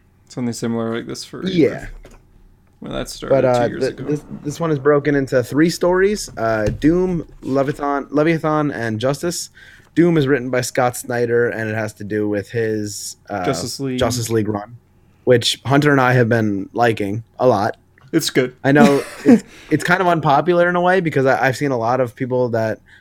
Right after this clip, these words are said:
Speaker 2: I follow on Instagram not like this run, which I found kinda surprising, but at the same time, I do understand their complaints with it, but
Speaker 1: I wouldn't
Speaker 2: I don't
Speaker 1: say
Speaker 2: know.
Speaker 1: it's
Speaker 2: I'm a fan of Scott
Speaker 1: unpopular.
Speaker 2: Snyder's writing.
Speaker 1: Like, it,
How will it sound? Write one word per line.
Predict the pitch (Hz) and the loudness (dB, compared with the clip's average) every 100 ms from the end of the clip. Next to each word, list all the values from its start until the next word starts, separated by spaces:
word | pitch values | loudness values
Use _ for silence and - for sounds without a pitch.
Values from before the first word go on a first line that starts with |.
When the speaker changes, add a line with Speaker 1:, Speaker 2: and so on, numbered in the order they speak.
| - | -8
Speaker 2:
I | 123 | -2
follow | 120 120 | 0 0
on | 110 | -2
Instagram | 110 - 120 123 107 | -8 -6 -2 -2 -2
not | 98 143 | -6 -4
like | - 254 220 | 0 0 0
this | 247 | -2
run, | 240 254 233 | -2 -2 0
which | 135 | 2
I | 156 | 2
found | 226 277 | 0 -2
kinda | 262 190 | 0 -2
surprising, | 160 131 143 151 156 147 | -2 0 2 2 2 2
but | 139 | 2
at | 135 139 | 2 0
the | - | -2
same | 156 | -2
time, | 156 139 | 0 -2
I | 123 | 0
do | 131 | 0
understand | 135 120 - 120 123 113 | 0 -2 -6 -8 -6 -6
their | |
complaints | 110 110 123 120 135 | -8 -10 -8 -6 -4
with | 127 | -2
it, | 123 - | -2 -2
but | 113 101 - | -4 -4 2
Speaker 1:
I | |
wouldn't | 160 262 285 | 4 6 6
Speaker 2:
I | 196 | 6
don't | 190 | 8
Speaker 1:
say | |
Speaker 2:
know. | - | 6
Speaker 1:
it's | - | 6
Speaker 2:
I'm | 156 | 4
a | 160 | 4
fan | 131 110 | 4 4
of | |
Scott | 143 156 | 2 2
Speaker 1:
unpopular. | 185 | 2
Speaker 2:
Snyder's | 165 127 117 | 0 -2 -2
writing. | 120 120 120 - - | -2 -2 -6 -12 -4
Speaker 1:
Like, | 147 127 120 - - - | 2 2 2 -10 -20 -2
it, | 143 143 | 2 2